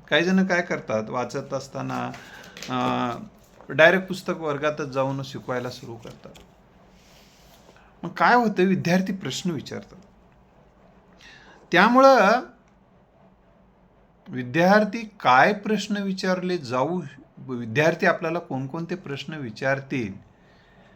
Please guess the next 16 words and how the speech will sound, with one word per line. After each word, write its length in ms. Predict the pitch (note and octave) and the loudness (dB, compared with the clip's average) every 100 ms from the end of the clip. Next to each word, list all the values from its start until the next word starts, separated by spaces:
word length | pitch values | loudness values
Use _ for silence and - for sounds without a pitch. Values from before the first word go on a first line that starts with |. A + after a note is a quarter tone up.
| _ _ _ _ _ _ _ _ _ - | _ _ _ _ _ _ _ _ _ -6
हे 200 | F#3 F#3+ | -4 2
कधी 200 | G#3 C#4+ | 4 6
आपल्याला 340 | C#4+ B3 A3 | 4 4 0
लक्षात 440 | G#3+ G3 - F3 E3+ | 0 -2 -6 -6 -6
येईल? 260 | D#3 D3+ - | -8 -8 -12
आपण 300 | - - F3+ | -12 -8 -8
शांत 540 | F#3 C#3 B2 D#3+ F3+ E3+ | -6 -6 -4 -4 -6 -6
मनानं 680 | C3 A#2 A2+ A2 A#2 C#3+ F#3+ - _ _ _ _ _ _ _ - G#2+ | -6 -6 -6 -6 -8 -12 -14 -18 _ _ _ _ _ _ _ -18 -10
जो 220 | A2+ E3 | -4 -2
आपल्याला 440 | D#3+ - C3 B2+ | -2 -4 -6 -4
पाठ 360 | B2+ B2 A#2 A2 | -4 0 -2 -2
शिकवायचा 640 | - A#2 - B2+ C3+ - | -12 -16 -8 -6 -6 -8
आहे, 520 | A#2 G2+ G#2 A2 B2 C#3 _ _ _ _ _ - | -8 -8 -12 -14 -16 -20 _ _ _ _ _ -12
तो 80 | |
शांतपणानं 840 | C#3+ - B2+ C#3+ C#3+ - A#2 A2+ A2+ | -10 -6 -6 -6 -8 -10 -8 -6 -8
आपण 260 | A2 B2 | -10 -14